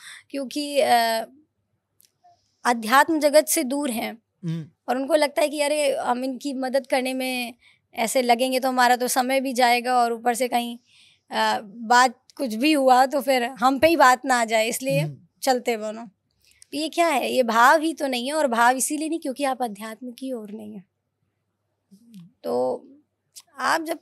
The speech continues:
Speaker 1: तक उनको मान नहीं लेंगे, मानने से ही सारा काम शुरू होता है। आप
Speaker 2: हम्म।
Speaker 1: मानिए कि मेरे प्रभु हैं। और मुझे लगता है आज की बड़ी सुंदर बात मेरे मुख से गई है, ये भी प्रभु कृपा से ही है।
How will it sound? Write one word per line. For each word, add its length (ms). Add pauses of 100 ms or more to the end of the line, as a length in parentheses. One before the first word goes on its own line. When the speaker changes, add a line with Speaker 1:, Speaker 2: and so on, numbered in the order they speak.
Speaker 1:
तक 180
उनको 280
मान 340
नहीं 300
लेंगे, 240
मानने 480
से 120
ही 80
सारा 260
काम 220
शुरू 280
होता 260
है। 180
आप 200
Speaker 2:
हम्म। 100
Speaker 1:
मानिए 460 (720)
कि 80
मेरे 260
प्रभु 260
हैं। 360 (640)
और 80
मुझे 200
लगता 260
है 100
आज 100
की 120
बड़ी 200
सुंदर 360
बात 340 (220)
मेरे 280
मुख 220
से 160
गई 280
है, 360
ये 100
भी 120
प्रभु 280
कृपा 360
से 140
ही 160
है। 220